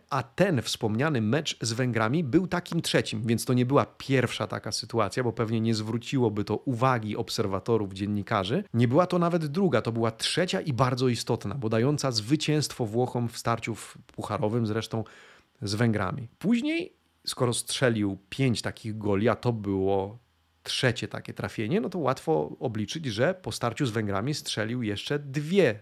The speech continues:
dwa takie gole. Strzelił tak dwudziestego listopada trzydziestego drugiego roku, to było w Rzymie, w meczu Juventusu, e, z Lazio i to było trafienie na cztery do zera dla Juve,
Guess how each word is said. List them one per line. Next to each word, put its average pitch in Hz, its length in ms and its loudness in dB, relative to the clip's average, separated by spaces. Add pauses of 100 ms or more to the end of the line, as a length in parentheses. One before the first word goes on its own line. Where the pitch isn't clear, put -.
dwa 123 320 2
takie 107 260 -6
gole. 101 320 -2 (300)
Strzelił 123 340 2
tak 110 280 -2
dwudziestego 110 560 0
listopada 104 480 -2
trzydziestego 104 520 -4
drugiego 101 380 0
roku, 104 320 2 (340)
to 113 80 -2
było 101 200 0
w 92 60 -4
Rzymie, 135 440 2
w 101 120 -6
meczu 110 260 0
Juventusu, 104 680 0 (100)
e, 104 140 0
z 90 80 -6
Lazio 110 300 0
i 131 60 0
to 120 100 2
było 113 140 0
trafienie 117 380 -2
na 110 100 0
cztery 151 360 2
do 127 160 6
zera 117 240 4
dla 104 200 0
Juve, 107 320 2